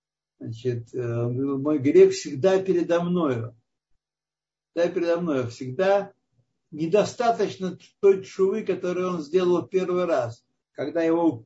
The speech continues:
упрекнул Натан Ханави, он сказал, мгновенно ответил: «Хатати, согрешил я, хатати». Но теперь Давид все свои семьдесят лет жизни восходил на,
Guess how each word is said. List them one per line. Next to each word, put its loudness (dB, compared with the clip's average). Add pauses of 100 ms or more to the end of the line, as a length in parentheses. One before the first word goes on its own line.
(220)
упрекнул -4
Натан -2
Ханави, 0 (340)
он -8
сказал, 0
мгновенно 2
ответил: -2
«Хатати, 0
согрешил -8
я, 2 (600)
хатати». 4 (1040)
Но -2
теперь 6 (280)
Давид 0 (380)
все 2
свои 2
семьдесят -2
лет -2
жизни -4 (840)
восходил 4
на, 2